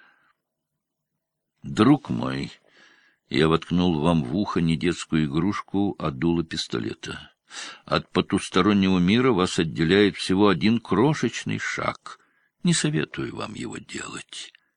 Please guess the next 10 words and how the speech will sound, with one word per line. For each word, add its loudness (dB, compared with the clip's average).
И 4
не 4
заставляйте -4
меня -4
нервничать". -6
Судя 6
по 0
всему, 4
потусторонний 4
мир 4